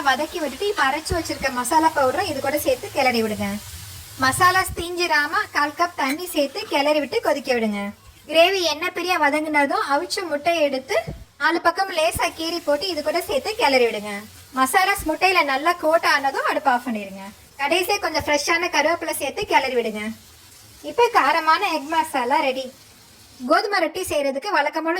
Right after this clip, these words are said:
சப்பாத்தி பிசைஞ்சு பெரிய மாவு உருண்டை எடுத்து தேய்ச்சு வச்சுக்கோங்க. இது மேல எல்லா பக்கமும் பரவுற மாதிரி எண்ணெயை தடவி விட்டு நான் காமிக்கிற மாதிரி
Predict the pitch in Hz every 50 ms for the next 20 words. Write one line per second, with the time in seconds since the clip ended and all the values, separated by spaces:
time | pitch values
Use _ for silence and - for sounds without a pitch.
0 | 370 - - - - 294 285 311 302 - 285 277 - 285 277 - 440 - - 285
1 | 277 302 339 359 339 302 277 285 294 302 294 285 269 269 254 247 240 - 415 -
2 | 320 285 277 - 262 240 247 - - - 220 208 202 202 196 196 196 - _ _
3 | _ _ _ 285 294 277 311 339 370 392 381 320 302 294 311 339 359 349 330 330
4 | 339 370 392 381 359 - 302 294 294 302 311 302 294 294 302 311 349 339 311 277
5 | 269 302 339 339 330 311 269 254 285 311 311 285 247 - 392 392 330 320 302 269
6 | 277 294 - 320 285 254 254 277 370